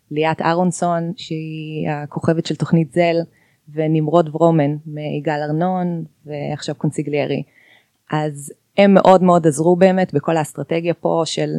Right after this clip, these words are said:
מבחינת כתיבת השאלות, הבנת הצרכים, עובדים הרבה מאוד יזמים. אז להגיד, "אוקיי, מה הנושאים פה באמת שחשובים ל-,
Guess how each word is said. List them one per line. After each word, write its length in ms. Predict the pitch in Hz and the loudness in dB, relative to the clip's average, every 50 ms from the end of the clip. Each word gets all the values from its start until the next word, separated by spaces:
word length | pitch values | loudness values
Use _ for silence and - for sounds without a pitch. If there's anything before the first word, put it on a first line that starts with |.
| - - - - | -8 -8 -6 -4
מבחינת 440 | 165 160 - - - 165 156 - | -4 -4 -2 0 0 0 0 -2
כתיבת 400 | - - - 170 147 160 156 - | -4 -4 -4 0 0 0 0 0
השאלות, 720 | 175 - - 175 160 151 151 156 156 156 156 151 147 - - | -2 -4 -2 -2 -2 0 0 0 0 0 -2 -2 -4 -4 -4
הבנת 440 | - 143 147 160 156 156 156 - - | -4 -2 0 0 0 0 0 -2 -4
הצרכים, 480 | 165 - - 147 143 - - 175 165 160 | -6 -8 -10 -12 -12 -10 -8 -6 -6 -6
עובדים 340 | 151 139 143 160 165 160 | -6 -6 -6 -4 -4 -2
הרבה 200 | 156 147 151 156 | -2 -2 0 0
מאוד 200 | 151 165 170 156 | 0 0 0 0
יזמים. 540 | 160 151 139 - 143 143 156 165 165 160 160 - - - - _ _ _ _ _ | 0 -2 -2 0 0 2 2 2 2 2 0 -2 -4 -12 -20 _ _ _ _ _
אז 100 | - 147 | -10 -6
להגיד, 280 | 156 156 156 160 202 185 | -4 -4 -2 0 0 0
"אוקיי, 200 | 196 - 185 170 | 0 -2 -2 0
מה 200 | 165 170 165 180 | 0 0 0 0
הנושאים 540 | 196 196 180 156 - - - 185 190 202 190 | 0 0 0 -2 -2 -2 0 2 2 2 2
פה 140 | - 226 214 | 2 2 2
באמת 300 | 190 165 151 160 165 - | 2 2 0 0 -2 -4
שחשובים 580 | 180 - 160 - - 156 139 156 165 170 175 | -6 -6 -6 -8 -8 -8 -6 -6 -6 -4 -4
ל-, 280 | 175 175 165 156 151 | -4 -4 -4 -4 -4